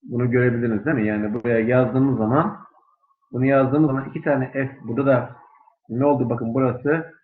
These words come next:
F artı M iki G artı M bir G oldu. Ne oldu? Şimdi bakın F E'ler birbirini götürdü. Bunu anlayabildiniz mi?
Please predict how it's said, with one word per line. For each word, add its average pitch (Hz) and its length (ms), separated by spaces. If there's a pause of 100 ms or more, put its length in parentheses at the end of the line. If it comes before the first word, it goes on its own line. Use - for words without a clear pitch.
(160)
F 131 320
artı 131 460
M 131 160
iki 139 180
G 143 200
artı 113 280
M 123 140
bir 131 100
G 131 160
oldu. 123 320
Ne 156 60
oldu? 143 220
Şimdi 139 140
bakın 131 180
F 135 320
E'ler 143 220
birbirini 127 220
götürdü. 120 320
Bunu 117 120
anlayabildiniz 135 540
mi? 101 180